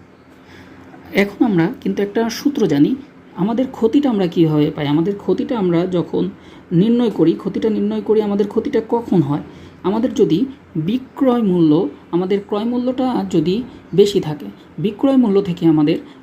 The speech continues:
ক্রয় মূল্যটা বেশি থাকে, মনে করেন আমাদের ক্রয় মূল্য যদি বেশি থাকে, তাহলে আমি লিখতে পারি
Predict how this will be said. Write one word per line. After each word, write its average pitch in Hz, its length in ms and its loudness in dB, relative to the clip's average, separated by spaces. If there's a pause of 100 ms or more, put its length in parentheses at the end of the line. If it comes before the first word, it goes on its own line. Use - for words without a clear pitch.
ক্রয় 220 160 0
মূল্যটা 220 360 4
বেশি 143 220 -2
থাকে, 175 220 -2
মনে 233 200 0
করেন 240 220 -2
আমাদের 165 380 2
ক্রয় 170 160 2
মূল্য 180 340 2
যদি 165 320 0 (440)
বেশি 180 260 2
থাকে, 180 400 -2 (140)
তাহলে 165 220 0
আমি 170 120 4
লিখতে 180 300 -2
পারি 170 320 0